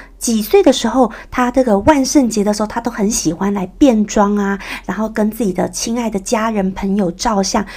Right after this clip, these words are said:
觉得很欢乐这样子。但也有些人会觉得自己现在这个年纪哈，就不该这样装扮，不该怎样怎样，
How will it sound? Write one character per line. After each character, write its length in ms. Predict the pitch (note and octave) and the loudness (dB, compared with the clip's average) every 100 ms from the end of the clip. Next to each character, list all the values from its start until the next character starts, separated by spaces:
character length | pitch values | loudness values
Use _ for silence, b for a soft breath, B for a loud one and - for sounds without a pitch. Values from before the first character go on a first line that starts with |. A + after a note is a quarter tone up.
| B - | B -2
觉 140 | A3 | 0
得 80 | G#3+ | 0
很 200 | G#3+ F3 | 0 -4
欢 400 | - G#3 G3 G#3 | -2 0 2 2
乐 200 | G#3+ F#3+ | 2 2
这 120 | F#3 | 0
样 180 | F3+ - | -2 -4
子。 200 | F#3+ - B B B B B | -10 -14 B B B B B
但 140 | E4+ F4 | 4 8
也 120 | E4+ | 8
有 140 | C#4 | 8
些 140 | A#3 C#4 | 6 4
人 80 | |
会 100 | C4+ | 4
觉 160 | C4+ F#3 | 2 2
得 220 | F#3+ - b b | 2 0 b b
自 160 | - F4 | 2 2
己 120 | G#3 | 4
现 220 | F#3 C#4 | 0 0
在 80 | B3+ | 0
这 100 | B3+ | -2
个 100 | B3 | 0
年 260 | F#3+ F3+ F#3 | 0 0 -2
纪 260 | G3 A3+ F#3+ | -2 -2 -2
哈， 200 | F3+ B B - | -2 B B 0
就 120 | C#4+ | 0
不 180 | - C4+ | 0 -4
该 320 | - A3 A3+ | -2 -2 0
这 100 | A#3 | 0
样 160 | G3+ | 0
装 260 | F#3+ F#3 F#3+ | 0 0 0
扮， 220 | G#3 F3+ | -2 -2
不 100 | F#3+ | -4
该 200 | - G#3 | -2 0
怎 140 | G#3 G3+ | 0 -2
样 120 | F#3 | 0
怎 100 | |
样， 100 | F3 | -2